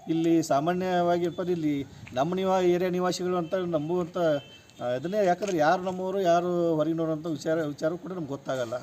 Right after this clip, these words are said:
ಯಾಕೆ ಕತ್ತಲ ಇದ್ದಂಥ ಸಮಯದಲ್ಲಿ. ಹೀಗಾಗಿ ದಯಮಾಡಿ ಏನಪ್ಪ ಅಂದ್ರೆ, ಸಂಬಂಧಪಟ್ಟಂಥ ಈ ಮು-, ಪುರಸಭೆ, ಆ, ಮುಖ್ಯಾಧಿಕಾರಿಗಳು, ಆ, ಜೊತೆಗೆ, ಆ, ಪೊಲೀಸ್ ಇಲಾಖೆಯವರು ಏನಪ್ಪ ನಮ್ಗೆ ಸೂಕ್ತ ಭದ್ರತೆ ನೀಡಬೇಕು.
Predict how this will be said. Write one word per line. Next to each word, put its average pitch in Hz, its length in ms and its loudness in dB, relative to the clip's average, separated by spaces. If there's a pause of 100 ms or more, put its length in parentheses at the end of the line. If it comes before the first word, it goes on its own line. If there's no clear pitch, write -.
(360)
ಯಾಕೆ 127 340 -8
ಕತ್ತಲ 160 280 -2
ಇದ್ದಂಥ 156 480 2
ಸಮಯದಲ್ಲಿ. 135 600 -8 (380)
ಹೀಗಾಗಿ 180 400 0
ದಯಮಾಡಿ 180 300 0
ಏನಪ್ಪ 170 200 -4
ಅಂದ್ರೆ, 170 180 -2
ಸಂಬಂಧಪಟ್ಟಂಥ 151 640 -4 (520)
ಈ 127 640 -6
ಮು-, 127 420 -8
ಪುರಸಭೆ, 160 520 0 (480)
ಆ, 131 60 -4 (680)
ಮುಖ್ಯಾಧಿಕಾರಿಗಳು, 147 1000 0 (340)
ಆ, 143 140 0
ಜೊತೆಗೆ, 147 720 -2 (300)
ಆ, 135 380 0
ಪೊಲೀಸ್ 180 440 0
ಇಲಾಖೆಯವರು 151 460 4
ಏನಪ್ಪ 135 200 -8
ನಮ್ಗೆ 139 180 -6
ಸೂಕ್ತ 160 240 -6
ಭದ್ರತೆ 139 420 -6
ನೀಡಬೇಕು. 127 420 -6